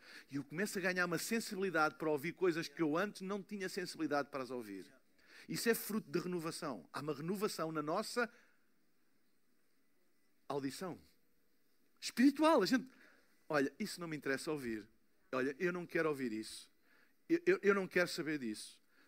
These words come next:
E ganhamos uma sensibilidade para começarmos a ouvir aquilo que antes não ouvíamos. Ele veio para dar audição aos surdos. E por isso eu não me admiro nada quando há uma renovação espiritual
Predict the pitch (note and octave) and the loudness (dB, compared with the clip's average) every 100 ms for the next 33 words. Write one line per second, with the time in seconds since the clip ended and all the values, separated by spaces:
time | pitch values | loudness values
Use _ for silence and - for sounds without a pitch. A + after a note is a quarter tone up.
0 | _ - C3 D3 D3 D3+ A#3+ G#3 G#3 - | _ -8 -2 -2 0 -2 -2 -2 -4 -2
1 | G#3 - G3+ F3+ C#3 C3 - D#3 - D3 | -4 -4 -4 0 2 0 0 -2 -2 -8
2 | - G3+ F3 F#3+ D#3 D#3+ C#3 D3+ - - | -4 -4 0 0 0 2 2 0 -8 -20
3 | - D#3+ D#3+ A#3 A3+ F#3+ F3+ G3+ A3+ A3+ | -4 -2 -2 -4 -4 -2 2 4 2 -2
4 | A#3+ - _ - E3 D#3+ D3 C#3 D3+ F3 | -10 -10 _ -14 -8 -2 0 0 -2 -6
5 | _ _ - C#3 D#3+ G3 B2 F2 - - | _ _ -10 -8 -6 -6 -6 -10 -18 -20
6 | _ _ _ _ _ _ - E3 D#3 G3+ | _ _ _ _ _ _ 0 0 4 2
7 | G#3 F#3+ E3 E3 E3 D#3 E3 - D3 B2 | 2 0 2 2 2 0 -2 -2 -2 -2
8 | C#3+ D#3+ _ - D3 - A3 A3+ A#2+ - | -6 -10 _ -12 -10 -8 -10 -10 -10 -14
9 | - _ _ _ _ _ _ - F#3 F3 | -20 _ _ _ _ _ _ -8 -6 -2
10 | A3+ A#3 A#3 A3 G#3+ F#3 G#3+ G#3 G#3+ C3+ | -2 0 0 2 0 0 0 4 4 2
11 | C3 E3 - - F#3+ F3+ A3+ C4 G3+ G#3+ | -2 -4 -10 -8 -2 4 4 4 4 2
12 | G3+ F#3 - A3 A3+ - F#3+ F#3 - E3 | 2 0 0 0 0 -2 -4 -6 2 2
13 | A#2 A#2 | 4 0